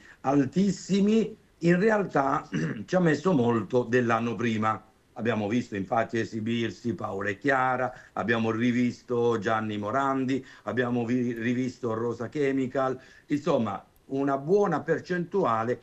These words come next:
è stata dedicata a ciò che era successo, per cui, come diciamo noi in gergo,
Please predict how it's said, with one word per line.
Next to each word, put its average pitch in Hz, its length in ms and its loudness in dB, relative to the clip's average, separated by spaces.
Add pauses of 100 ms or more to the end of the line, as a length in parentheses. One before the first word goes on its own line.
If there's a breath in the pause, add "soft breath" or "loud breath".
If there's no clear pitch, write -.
(140)
è 170 120 -2
stata 117 400 -4
dedicata 117 880 -2 (200 loud breath)
a 170 160 -2
ciò 127 440 -2
che 143 380 0
era 123 300 0
successo, 123 760 -6 (200 loud breath)
per 165 240 0
cui, 117 480 0 (240 soft breath)
come 151 320 0
diciamo 131 460 -2
noi 110 520 -2
in 160 140 -2
gergo, 131 600 0